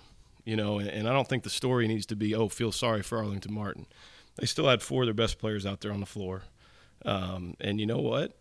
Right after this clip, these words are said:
You know, it, you gotta be responsible for your actions. And I was proud of our guys for the way we won with class. And, um, you know, this is not our final destination. Uh, that, that was another game.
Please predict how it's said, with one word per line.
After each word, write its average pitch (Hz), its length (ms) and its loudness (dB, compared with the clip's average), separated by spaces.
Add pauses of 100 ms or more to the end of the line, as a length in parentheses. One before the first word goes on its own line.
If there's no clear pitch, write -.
(140)
You 104 140 0
know, 107 200 0
it, 101 240 -4 (240)
you 101 200 -6
gotta 139 160 2
be 139 100 2
responsible 131 500 0
for 127 120 -4
your 117 100 0
actions. 110 520 -6 (540)
And 104 300 4
I 127 80 2
was - 140 0
proud 131 280 6
of 101 80 0
our 117 200 2
guys 98 580 -2 (640)
for 104 520 0 (120)
the 110 100 -2
way 110 200 6
we 107 180 4
won 104 280 2
with 101 120 -4
class. - 440 -6 (680)
And, 101 540 4
um, 98 460 -4 (440)
you 107 100 -2
know, 98 240 -2
this 127 220 2
is 117 100 2
not 117 220 6
our 110 80 4
final 113 320 0
destination. 107 800 -2 (760)
Uh, 92 240 0
that, 101 260 0
that 113 220 2
was 98 120 -2
another 107 300 2
game. 110 520 -2